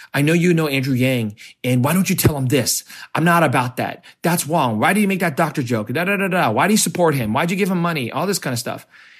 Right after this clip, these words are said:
And in my mind, I literally was like, "Why don't you come to, like, a rally? I can introduce you to him. And if you're that influential and you, as you think you are,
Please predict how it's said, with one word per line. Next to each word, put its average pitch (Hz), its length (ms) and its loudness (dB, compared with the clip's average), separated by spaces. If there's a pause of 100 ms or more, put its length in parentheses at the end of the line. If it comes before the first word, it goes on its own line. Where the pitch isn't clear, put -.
(220)
And 180 140 2
in 175 60 2
my 269 160 4
mind, 151 340 0 (100)
I 170 100 0
literally 180 380 2
was 147 220 0
like, 127 320 -8 (760)
"Why 135 220 -6
don't 214 140 -2
you - 60 -8
come - 360 -2 (140)
to, 127 240 0
like, 113 320 -8
a 113 100 -6
rally? 120 640 -4 (760)
I 135 100 2
can 156 140 -4
introduce 131 720 -2
you 165 80 2
to 107 180 -2
him. 101 380 -10 (420)
And 135 160 0
if - 380 -6
you're 156 280 0
that 151 280 2
influential 160 800 -2
and 110 100 -4
you, 117 200 -4
as 107 240 -2
you 120 80 0
think 180 280 -2
you 101 140 -2
are, 117 320 -6